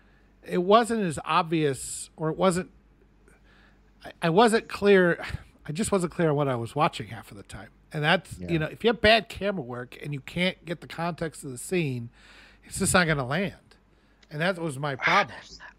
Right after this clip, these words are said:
Speaker 2: I th-, I did not think, I had no such trouble following it, so I don't know. I think maybe you need to, if you can force yourself to, to give it a second try.
Speaker 1: Man, there was times like, where, how did he get there?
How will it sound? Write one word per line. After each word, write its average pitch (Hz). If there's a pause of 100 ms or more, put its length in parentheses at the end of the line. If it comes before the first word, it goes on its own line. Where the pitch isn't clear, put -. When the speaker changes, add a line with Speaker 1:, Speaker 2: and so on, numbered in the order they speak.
Speaker 2:
I 240
th-, 208
I 220
did 339
not 254
think, -
I 196
had 196
no 175
such -
trouble 123
following 98 (460)
it, 92
so 104
I 131
don't 131
know. 104
I 123
think 202
maybe 135
you 123
need 117
to, 98 (640)
if 117
you 113 (300)
can 113
force 120
yourself 101
to, 104 (140)
to 101
give 120
it 110
a 104
second 101 (220)
try. 92
Speaker 1:
Man, 165
there 202
was 180
times 175
like, 143
where, 208 (100)
how 185
did 233
he 226
get -
there? -